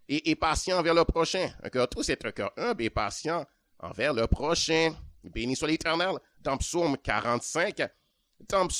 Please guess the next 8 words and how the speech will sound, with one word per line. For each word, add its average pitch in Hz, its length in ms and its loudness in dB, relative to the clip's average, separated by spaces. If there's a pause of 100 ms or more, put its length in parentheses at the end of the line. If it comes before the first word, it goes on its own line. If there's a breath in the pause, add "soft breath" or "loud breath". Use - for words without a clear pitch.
dans 160 180 2
Psaume 190 320 2
quarante-cinq, 156 720 0
verset 123 680 0
cinq, 185 380 0 (540)
il 127 80 0
est 139 180 4
écrit, 143 420 0